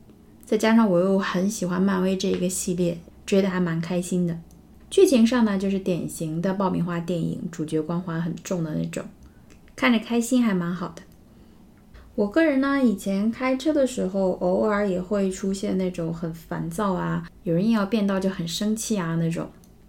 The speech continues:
但是看了这部电影以后，我开车的心态变得异常的平和，他时时刻刻提醒我要注意行车安全。这部电影呢，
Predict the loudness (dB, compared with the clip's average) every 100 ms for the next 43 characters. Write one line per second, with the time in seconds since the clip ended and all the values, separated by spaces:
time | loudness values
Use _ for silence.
0 | -20 -20 -20 -4 2 4 2 2 4 4
1 | 4 4 4 4 4 2 0 0 -2 -2
2 | -12 -20 -6 -4 -2 0 2 4 4 6
3 | 4 4 0 0 0 0 0 2 2 2
4 | -4 -2 -2 -4 -4 -8 -8 -16 -20 -20
5 | -20 -20 -4 -2 2 4 6 6 2 2
6 | 0 0 0 0 0 0 2 0 -2 -2
7 | 0 0 -2 -2 -2 -2 -2 -2 -6 -10
8 | -16 -20 -20 -20 -20 -20 -10 0 2 2
9 | 4 4 4